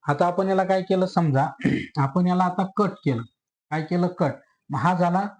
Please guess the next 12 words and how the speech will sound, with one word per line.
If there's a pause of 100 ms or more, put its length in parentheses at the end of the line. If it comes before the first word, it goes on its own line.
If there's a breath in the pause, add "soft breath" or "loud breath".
(260)
या
ठिकाणी (280)
वेगळा (220)
आणि
हा
झाला
वेगळा.
आता
तुम्हाला
असं
वाटत
असेल